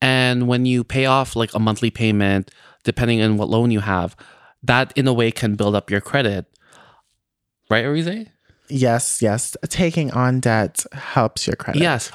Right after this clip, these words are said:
Speaker 1: but not all loans are actually the same. This is
Speaker 2: Mm.
Speaker 1: something that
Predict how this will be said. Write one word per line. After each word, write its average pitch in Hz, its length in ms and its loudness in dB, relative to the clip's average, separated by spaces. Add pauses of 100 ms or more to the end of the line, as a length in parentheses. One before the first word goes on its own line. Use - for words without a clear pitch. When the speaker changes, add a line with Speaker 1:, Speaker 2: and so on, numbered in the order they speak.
(120)
Speaker 1:
but 147 140 2
not 190 320 0
all 190 220 2
loans 160 260 2
are 123 80 4
actually 107 360 0
the 85 140 -10
same. 107 440 -2 (180)
This 143 140 2
is 190 60 2
Speaker 2:
Mm. - 20 0
Speaker 1:
something 175 240 2
that 123 340 0